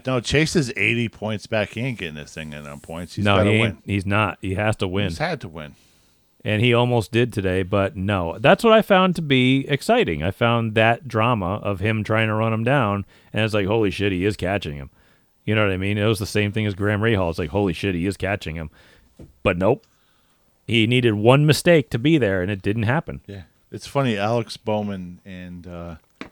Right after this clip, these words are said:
Speaker 1: Chase Elliott are both have the exact same amount of points.
Speaker 2: Bowman was out,
Speaker 1: And
Speaker 2: though.
Speaker 1: he had it. Yeah, Bowman was out with an injury. So was Chase.
Speaker 2: And they have the same amount of points when
Speaker 1: And
Speaker 2: they
Speaker 1: they
Speaker 2: came
Speaker 1: also
Speaker 2: back.
Speaker 1: were suspended.
Speaker 2: Oh, yeah.
Speaker 1: You know?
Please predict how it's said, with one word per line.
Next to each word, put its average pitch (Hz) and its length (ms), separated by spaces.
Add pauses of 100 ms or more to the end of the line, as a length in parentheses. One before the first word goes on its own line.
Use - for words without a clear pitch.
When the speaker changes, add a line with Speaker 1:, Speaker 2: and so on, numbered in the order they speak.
(380)
Speaker 1:
Chase 110 360
Elliott 98 460
are 98 120
both 98 480
have 107 240
the 95 280 (100)
exact 98 480
same 98 260
amount 90 320
of - 80
points. 82 420 (880)
Speaker 2:
Bowman 214 360
was 139 140
out, 120 180
Speaker 1:
And 101 120
Speaker 2:
though. 71 220 (100)
Speaker 1:
he 117 260
had 113 240
it. 101 240
Yeah, 107 260
Bowman 117 460
was 104 200
out 101 200
with 98 160
an 98 120
injury. 98 380
So 101 200
was 101 180
Chase. 92 500 (160)
Speaker 2:
And 107 140
they 104 80
have 104 100
the 95 60
same 104 200
amount 98 240
of - 60
points 90 320
when 95 100
Speaker 1:
And 113 140
Speaker 2:
they 113 40
Speaker 1:
they 110 60
Speaker 2:
came 110 100
Speaker 1:
also 110 240
Speaker 2:
back. 101 60
Speaker 1:
were 110 120
suspended. 101 800 (560)
Speaker 2:
Oh, 85 260
yeah. 80 220 (220)
Speaker 1:
You 98 140
know? 95 200